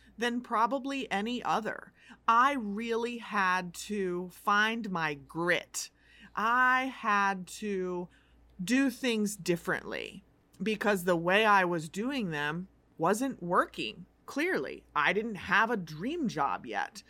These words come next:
So I'll remind you that our dream job is out there, but today's dream job might be different than tomorrow's dream job. And today and tomorrow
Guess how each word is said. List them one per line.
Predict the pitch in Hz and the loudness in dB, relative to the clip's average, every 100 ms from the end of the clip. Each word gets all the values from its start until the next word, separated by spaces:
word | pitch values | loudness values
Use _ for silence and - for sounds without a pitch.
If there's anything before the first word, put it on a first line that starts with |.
| - - - | -20 -20 -14
So | - 208 190 185 175 - _ - | -2 2 4 4 0 -8 _ -10
I'll | 156 190 240 262 | 2 4 4 2
remind | 247 247 254 311 320 208 | -2 -2 -2 -2 -4 -4
you | 156 147 151 175 _ - - | -2 -2 -2 -6 _ -20 -12
that | 170 185 180 - - - _ _ _ _ | -2 2 2 0 -6 -18 _ _ _ _
our | 190 226 277 | 2 4 2
dream | 226 - 247 262 269 247 | -4 -8 -6 -4 -4 -4
job | 196 214 208 175 151 139 143 160 _ _ - | 0 4 6 8 6 4 0 -6 _ _ -6
is | 175 151 - | -4 -4 0
out | 220 226 - 175 | 4 6 4 -2
there, | 160 143 139 139 165 _ _ | -2 -2 -2 -4 -8 _ _
but | 180 - - | 0 0 2
today's | 233 190 202 226 277 247 | 0 2 4 4 2 0
dream | - 233 226 208 196 | -2 0 2 2 2
job | 185 175 175 170 165 - | 8 8 10 6 4 -2
might | 180 202 - | 2 2 2
be | 202 214 | 0 -2
different | 180 233 254 - 190 180 170 | -2 0 -2 2 2 0 -4
than | 196 202 | -2 0
tomorrow's | 202 233 226 233 254 247 185 160 147 - - | 0 -2 2 4 4 4 4 2 0 -10 -10
dream | 165 165 151 147 | -2 -2 -2 -4
job. | 147 131 62 - - - - - | 2 2 2 -2 -6 -20 -20 -2
And | 214 202 | 2 2
today | - 214 220 226 233 226 | 2 0 2 4 2 2
and | 202 | -2
tomorrow | 202 202 202 220 214 180 180 | -2 0 2 2 2 2 0